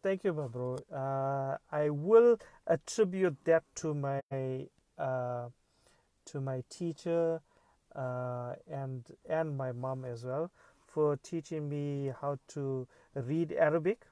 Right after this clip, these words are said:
So, uh, yeah, it comes from there. So I know, <laughs> I, I know, uh, a little bit how to pronounce, uh,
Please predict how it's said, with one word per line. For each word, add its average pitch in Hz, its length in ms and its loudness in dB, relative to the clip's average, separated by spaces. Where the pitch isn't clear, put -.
So, 151 960 6
uh, 127 800 2
yeah, 151 280 2
it 147 240 -4
comes 156 320 4
from 135 220 -4
there. 135 260 -4
So - 160 0
I 147 160 4
know, 175 260 8
<laughs> 240 840 2
I, 170 320 8
I 165 40 10
know, 185 240 6
uh, 151 420 4
a 147 100 2
little 151 220 2
bit 143 140 -2
how 139 160 0
to 139 140 -6
pronounce, 139 720 -6
uh, 127 460 -2